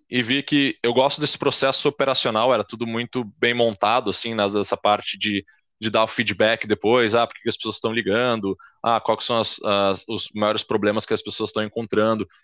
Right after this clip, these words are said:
Então tinha essa parte também que a gente exercitava um pouco do que aprendia na faculdade, e, cara, comecei a me interessar por essa parte, vi que meu negócio não era muito call center, né? Não, não gostava de ficar no telefone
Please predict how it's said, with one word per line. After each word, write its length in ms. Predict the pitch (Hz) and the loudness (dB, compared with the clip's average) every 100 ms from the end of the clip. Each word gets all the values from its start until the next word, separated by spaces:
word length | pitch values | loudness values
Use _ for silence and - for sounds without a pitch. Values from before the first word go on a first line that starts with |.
| _ | _
Então 200 | 104 127 | 0 2
tinha 180 | 113 147 | 2 2
essa 200 | 151 151 | 2 2
parte 440 | - 123 123 - | 4 4 4 -2
também 360 | - 113 110 113 | 0 2 2 0
que 260 | - 110 98 - | -2 -2 -2 -2
a 100 | 98 | -2
gente 200 | 107 104 | -2 -2
exercitava 680 | 107 110 - 107 95 104 113 | 0 0 0 -2 2 4 2
um 60 | 107 | 2
pouco 260 | 110 113 | 0 2
do 100 | 101 | -2
que 80 | 113 | 0
aprendia 340 | 104 104 101 | 0 -2 -2
na 140 | 104 104 | -2 0
faculdade, 680 | 110 - 135 107 120 165 - _ - _ _ - | 0 -2 2 4 4 2 -6 _ -20 _ _ -6
e, 400 | 104 120 127 131 - | 0 2 4 2 2
cara, 260 | 185 175 127 | 2 2 2
comecei 280 | 143 - | 0 0
a 20 | 165 | 0
me 60 | |
interessar 400 | 160 165 165 151 | 2 2 4 2
por 100 | - | 2
essa 180 | 156 175 | 0 0
parte, 440 | - 160 180 - 104 | 2 2 2 -2 -4
vi 100 | 117 | -6
que 240 | - 123 98 117 | -2 -6 -6 -6
meu 140 | 117 | -4
negócio 340 | 113 113 117 117 | 0 0 0 0
não 80 | |
era 100 | 117 | 0
muito 180 | 117 113 | 0 -4
call 140 | - 120 | 0 0
center, 380 | - 117 143 | 2 0 0
né? 140 | 107 95 | -2 -4
Não, 120 | 98 - | -6 -8
não 200 | 98 98 | -8 -6
gostava 360 | 95 101 104 | -2 2 2
de 80 | 101 | 0
ficar 180 | - 101 | -2 -4
no 80 | 101 | -2
telefone 520 | 104 98 - 101 98 | -2 -2 -2 -2 -4